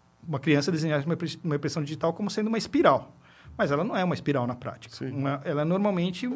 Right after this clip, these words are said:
Speaker 1: várias bifurcações, que se você olhar com detalhe, você vai ver vários, vários tipos de bifur-, bifurcações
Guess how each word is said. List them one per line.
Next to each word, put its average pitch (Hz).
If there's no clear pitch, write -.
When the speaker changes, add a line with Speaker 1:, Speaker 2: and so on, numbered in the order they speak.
Speaker 1:
várias 202
bifurcações, 208
que 127
se -
você 139
olhar 127
com 147
detalhe, 151
você 202
vai 202
ver 196
vários, 196
vários 240
tipos 202
de 190
bifur-, 185
bifurcações 175